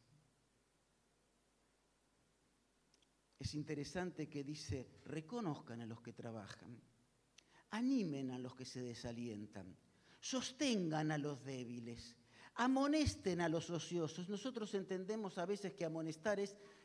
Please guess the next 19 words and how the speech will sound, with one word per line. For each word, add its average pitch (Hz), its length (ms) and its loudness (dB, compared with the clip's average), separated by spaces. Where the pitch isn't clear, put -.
eh, 135 720 -4
exhortar, 156 840 4
dar 170 160 4
la 156 180 4
pálida. 156 440 2
Dice, 175 240 -2
"No, 247 200 4
enséñenles 165 920 8
qué 160 140 -2
tiene 170 340 0
que 156 120 -4
hacer". 135 480 -4
Dios 320 180 6
nos 269 140 4
puso - 320 4
para 180 220 6
comprender 185 640 4
al 151 140 6
otro. 127 440 0